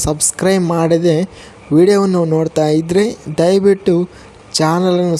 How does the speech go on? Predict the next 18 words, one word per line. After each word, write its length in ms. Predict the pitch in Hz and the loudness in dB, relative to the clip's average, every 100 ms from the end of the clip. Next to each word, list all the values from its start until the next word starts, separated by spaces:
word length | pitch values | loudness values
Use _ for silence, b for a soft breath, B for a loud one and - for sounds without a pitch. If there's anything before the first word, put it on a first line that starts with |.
| 156 | -4
ಸಬ್ಸ್ಕ್ರೈಬ್ 520 | 151 - - 180 165 156 | -6 -8 -2 -2 0 -2
ಮಾಡಿಕೊಳ್ಳಿ, 480 | 160 156 165 175 262 B B B - 165 | -2 -2 0 0 -2 B B B 0 2
ವಿಡಿಯೋವನ್ನು 420 | 185 185 175 165 170 | 4 2 2 0 0
ಲೈಕ್ 220 | 196 - 185 | -2 -2 -2
ಮಾಡಿ 160 | 190 190 156 | -2 -2 -4
ಮತ್ತು 180 | 147 143 - | -4 -4 0
ಶೇರ್ 220 | 156 143 143 | 0 0 -2
ಮಾಡಿ. 260 | 143 175 233 - B B B - - - 180 | 0 -2 -4 -10 B B B -20 -20 -4 0
ಇವತ್ತಿನ 420 | 185 214 214 208 208 202 165 | 2 0 0 0 0 -2 -4
ಹತ್ತಿ 340 | 175 - 196 180 | -4 -2 0 2
ಬೆಲೆಗಳ 380 | 180 185 185 185 170 196 - 156 | 2 0 0 0 0 -2 -6 -2
ವಿವರಣೆ. 540 | 156 160 170 160 160 214 269 - - B B - - - 160 | 0 2 0 0 0 -2 -2 -12 -20 B B -20 -12 -4 -2
ಅರಸೀಕೆರೆ 580 | 175 220 220 214 214 214 196 | 0 0 0 2 2 2 0
ಮಾರ್ಕೆಟಲ್ಲಿ 720 | 190 190 190 196 190 196 214 233 - 147 | -2 0 -2 0 0 0 0 -2 -6 -2
ಡಿ 120 | 160 185 - | 0 0 0
ಸಿ 120 | 202 196 | 0 0
ಎಚ್ 180 | 196 - 165 | 0 -4 -4
ಹತ್ತಿ 380 | 165 - 202 | -4 -4 -2